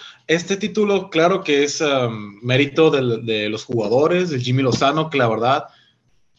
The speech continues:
pues, cumplió con el objetivo que le había,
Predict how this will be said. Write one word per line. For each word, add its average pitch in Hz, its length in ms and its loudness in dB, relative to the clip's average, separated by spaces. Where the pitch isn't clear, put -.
pues, - 360 -4
cumplió 127 420 -2
con 147 200 2
el 123 120 2
objetivo 156 680 0
que 127 120 -4
le 117 280 -2
había, 120 720 2